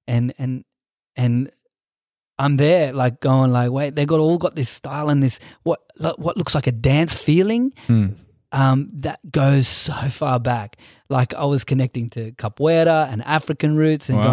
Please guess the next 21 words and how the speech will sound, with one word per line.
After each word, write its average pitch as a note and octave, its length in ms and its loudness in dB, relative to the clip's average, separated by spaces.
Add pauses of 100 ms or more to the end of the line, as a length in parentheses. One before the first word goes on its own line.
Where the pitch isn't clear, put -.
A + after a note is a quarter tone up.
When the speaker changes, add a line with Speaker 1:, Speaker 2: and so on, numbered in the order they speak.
(120)
Speaker 1:
going, B2 60 -2
"Wow, E3+ 440 -4
you E3+ 140 0
guys D#3+ 280 0
are D3 40 0
like," B2 340 -2 (600)
Speaker 2:
Yeah, D#3 140 2
it's, F#3 180 0
Speaker 1:
you F#3+ 80 -4
Speaker 2:
it's D#3+ 180 2
in D3+ 140 6
the, B2 180 2
it's - 160 0
entrenched B2 640 0
in G2+ 120 2
their F2+ 140 0
D F#2+ 120 -2
N F2+ 160 -2
A, A#2+ 100 2
Speaker 1:
Yeah. F#3+ 280 2
Speaker 2:
right? G#2 100 -4